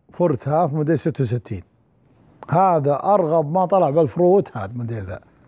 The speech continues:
اللي هو ستة وستين. يعني الناس وين اشتهر عند العالم، لأنه هو اللي فتح دروب، هو اللي فتح خطوط، وهو اللي يعتبر وين يعني، اللي يملكه بذاك الوقت هذا يعتبر تاجر.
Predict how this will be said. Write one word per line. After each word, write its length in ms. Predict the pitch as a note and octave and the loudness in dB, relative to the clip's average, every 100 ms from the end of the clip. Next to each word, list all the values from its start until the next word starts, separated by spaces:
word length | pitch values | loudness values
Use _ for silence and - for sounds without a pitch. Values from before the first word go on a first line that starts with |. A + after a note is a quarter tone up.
| _ _ _ C#3+ | _ _ _ 2
اللي 180 | C#3 C#3+ | 4 6
هو 120 | E3 | 4
ستة 260 | - C#3 | 2 -2
وستين. 400 | C3+ A#2+ - A#2 - - - - _ D3 | -2 -2 -2 -6 -6 -18 -20 -20 _ -2
يعني 420 | C3 E3 E3 D#3+ | 2 4 4 4
الناس 440 | D#3+ F3+ E3 - | 4 4 2 0
وين 340 | E3 E3 F#3 E3 | 2 4 4 4
اشتهر 360 | C#3+ D3+ C#3+ | 0 -2 -2
عند 160 | C#3 D#3+ | 0 0
العالم، 440 | D#3 D3+ D#3 C3+ | 0 2 2 2
لأنه 300 | D3 D#3 D#3 - - - - - - | 2 2 0 -2 -10 -20 -20 -14 0
هو 200 | G3 G#3 | 4 4
اللي 200 | F3+ D3 | 4 2
فتح 340 | E3 E3 C3 | 0 -2 -2
دروب، 380 | D3 D3+ D3+ C3 | 0 2 2 2
هو 120 | D#3 | 2
اللي 180 | D3+ C#3 | 2 0
فتح 220 | - B2+ | -4 -8
خطوط، 460 | A2+ - D#3 D3 C#3+ | -6 0 2 2 0
وهو 240 | C#3 E3+ | 2 4
اللي 380 | D#3 D#3+ D#3 D#3 | 4 4 4 4
يعتبر 480 | D3+ C3+ D#3 D3+ C#3+ | 2 0 2 2 4
وين 320 | E3+ D#3+ B2 | 4 4 2
يعني، 300 | G#2+ A2+ A2 _ - - - | -4 -8 -10 _ -20 -20 -4
اللي 220 | D#3 D#3+ | 2 4
يملكه 380 | F#3+ A3 G3 F#3 | 6 6 4 2
بذاك 260 | E3 G#3 F#3+ | 2 2 4
الوقت 400 | G3 G#3 D#3 E3+ | 4 4 2 0
هذا 280 | G#3 G3+ G3+ | 2 4 4
يعتبر 380 | F3 G3+ G3 | 2 0 0
تاجر. 420 | E3 F#3+ C3+ F#2+ | 2 2 2 -4